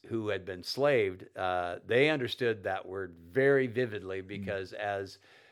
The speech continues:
Speaker 1: men would en-, as, uh, men would enslave Africans and take them to the Gold Coast where they were shipped off, they would often go through villages.
Speaker 2: Mm.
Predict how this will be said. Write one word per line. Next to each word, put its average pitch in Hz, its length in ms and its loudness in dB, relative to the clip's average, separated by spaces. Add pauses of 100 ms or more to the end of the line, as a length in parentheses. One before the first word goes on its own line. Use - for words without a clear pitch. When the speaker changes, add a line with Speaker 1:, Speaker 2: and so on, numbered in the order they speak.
(120)
Speaker 1:
men 131 380 0
would 117 160 -2
en-, 107 180 -4 (100)
as, 101 460 -2
uh, 95 260 -4
men 135 300 -2
would 117 160 -2
enslave 139 760 0 (100)
Africans 101 760 -6
and 101 200 -10
take 135 320 -2
them 120 160 -6
to 120 100 -6
the 101 100 -6
Gold 120 340 2
Coast 92 360 -6
where 95 100 -4
they 95 120 -4
were 87 120 -8
shipped - 320 -6
off, 107 340 -2 (340)
they 104 100 0
would 101 120 0
often 110 300 2
go 107 160 0
through 98 240 -10
villages. 98 800 0
Speaker 2:
Mm. 104 120 -6